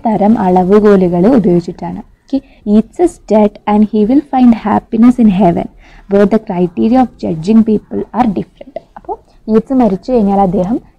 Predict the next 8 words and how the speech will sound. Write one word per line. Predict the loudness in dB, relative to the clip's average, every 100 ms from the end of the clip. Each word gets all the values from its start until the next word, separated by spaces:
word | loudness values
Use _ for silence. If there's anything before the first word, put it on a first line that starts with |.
| -6
ഹെവനിൽ | -2 2 4 4 4 2
happiness | 2 -4 -4 -4 -4 -4
കണ്ടെത്തും, | -6 -4 -4 -6 -14 -12
അവിടെ | -8 -2 2
ആൾക്കാരെ | 2 0 -2 -4 -2
ജഡ്ജ് | -2 -4 -4 -4
ചെയ്യുന്ന | 0 2 0
ക്രൈറ്റീരിയൻ | -2 -4 -6 -6 -6 -4